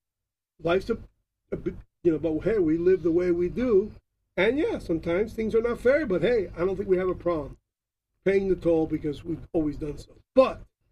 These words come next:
if we doubled the toll at ten-to-one, we're building something fabulous to solve our problems with Bear Cut. You've li-, limited it to just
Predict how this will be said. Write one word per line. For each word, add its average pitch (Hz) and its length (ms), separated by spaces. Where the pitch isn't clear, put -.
if 156 80
we 190 240
doubled 294 400
the 190 100
toll 139 460
at 170 160
ten-to-one, 185 800
we're 247 100
building 202 360
something 180 260
fabulous 170 720
to 190 80
solve 170 240
our 160 100
problems 165 420
with 151 200
Bear 147 280
Cut. 220 200
You've 247 320
li-, 190 300
limited 185 440
it 160 100
to 165 60
just 170 320